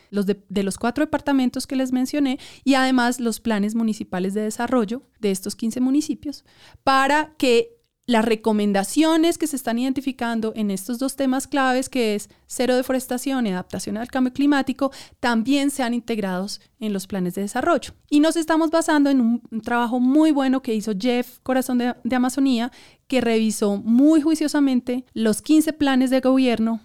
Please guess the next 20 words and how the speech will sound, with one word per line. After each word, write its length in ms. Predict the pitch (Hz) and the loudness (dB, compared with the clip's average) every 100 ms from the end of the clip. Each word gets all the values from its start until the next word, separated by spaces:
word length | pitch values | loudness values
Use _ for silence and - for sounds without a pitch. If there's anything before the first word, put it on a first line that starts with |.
| - | -6
de 180 | 214 196 | -2 0
las, 260 | 175 - - | -2 -6 -8
de 160 | 185 | -6
los 140 | 185 - | -6 0
quince 260 | 302 311 | 2 4
municipios 540 | 302 277 226 208 247 - - | 4 4 2 -2 -6 -6 0
y 140 | 247 | 2
los 400 | 214 190 - - | 2 -2 -6 -6
cuatro 560 | - 269 262 254 247 - _ | 2 2 2 -2 -6 -8 _
de 140 | 202 202 | -4 -2
los 160 | 285 | 0
departamentos, 720 | 302 302 285 277 233 220 240 - - - - | 0 -2 -2 0 0 -2 -6 -10 -20 -14 -4
y 80 | |
ellos 200 | 214 226 | 0 0
ya 120 | 220 226 | 0 0
hicieron 320 | 214 226 220 | 0 -2 -2
casi 220 | 226 233 | -6 -6
que 100 | 233 | -6
la 80 | 254 | -4
tarea, 340 | 294 233 - | -2 -4 -6